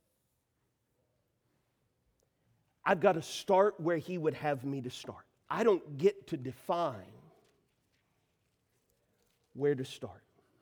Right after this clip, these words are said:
And the one thing that I want you to see this morning is the starting point is not you. The starting point is not your past record,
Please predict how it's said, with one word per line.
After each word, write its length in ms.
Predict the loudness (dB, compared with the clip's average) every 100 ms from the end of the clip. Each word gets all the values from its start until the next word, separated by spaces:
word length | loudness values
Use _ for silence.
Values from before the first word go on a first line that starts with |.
| _ _ _ _ -20 -20 _ _ _ _ _ -10
And 120 | -6
the 60 |
one 580 | -4 0 4 8 8 8
thing 460 | 4 2 4 2 0
that 160 | -2
I 120 | 0 2
want 360 | 2 -2 -2
you 100 | -4
to 80 | -4
see 320 | -4 -8 -6
this 380 | -6 -8 -10 -8
morning 360 | -6 -6 -10 -14
is 260 | -20 -20 _ _ _ _ _ _ _ _ _ _ -16 -8
the 100 | -8
starting 720 | -6 0 6 8 8 6 2
point 380 | 2 2 2 0
is 180 | -4 0
not 400 | 0 0 -2 -4
you. 360 | -2 -2 -6 -14 -16 -8
The 80 | -4
starting 500 | 8 12 12 8 6
point 320 | 10 10 8
is 180 | 0 4
not 300 | 6 6 4
your 240 | 8 8
past 520 | 6 -6 -2 -2 -4 -4
record, 500 | 0 0 -2 -10